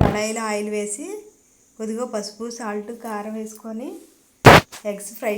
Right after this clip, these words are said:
చేసుకోవాలండి. గోల్డ్ కలర్లో వచ్చే వరకు దోరగా వేయించుకోవాలి. ఇలా వేపుకుంటే ఎగ్స్ టేస్టీగా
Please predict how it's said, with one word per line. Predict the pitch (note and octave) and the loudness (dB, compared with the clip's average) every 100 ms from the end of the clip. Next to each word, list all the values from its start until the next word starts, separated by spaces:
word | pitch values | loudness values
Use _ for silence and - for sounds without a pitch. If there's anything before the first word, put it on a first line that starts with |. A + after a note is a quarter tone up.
| G#3 | -2
చేసుకోవాలండి. | A3+ A3+ B3 A3+ A#3 A3 G#3+ B3+ F4+ G#4 G4+ - - - - - - - - - _ _ - - G#3+ | -6 -6 -8 -8 -6 -4 -4 -4 -8 -10 -14 -20 -20 -20 -20 -20 -20 -20 -20 -20 _ _ -20 -14 -6
గోల్డ్ | G#3 G#3+ G#3 G#3 | -2 -2 -2 -4
కలర్లో | G#3+ G#3+ G#3+ A3 A3+ | -4 -2 -4 -6 -6
వచ్చే | A3 - A3 | -8 -8 -6
వరకు | G#3+ G#3+ C#4 F4 E4 | -6 -8 -12 -12 -8
దోరగా | G#3 G3+ G3+ A#3 B3+ | -6 -6 -8 -10 -6
వేయించుకోవాలి. | G#3+ G#3 G#3+ G#3 G3+ G3+ G#3+ D4+ G4 - - - _ _ _ _ - | -6 -6 -8 -8 -8 -8 -8 -10 -12 -18 -20 -20 _ _ _ _ -8
ఇలా | A3 A3 | -6 -4
వేపుకుంటే | G#3+ G#3+ A3+ A3 G#3+ C4+ G#4 G#4 - - - _ _ _ _ - _ - _ - - _ _ G#3+ | -4 -4 -8 -8 -6 -6 -6 -10 -18 -20 -20 _ _ _ _ -20 _ -20 _ -20 -20 _ _ -12
ఎగ్స్ | G#3 - C#4+ C#4+ | -8 -10 -10 -6
టేస్టీగా | G#3+ G#3+ A#3+ B3+ | -4 -4 -8 -10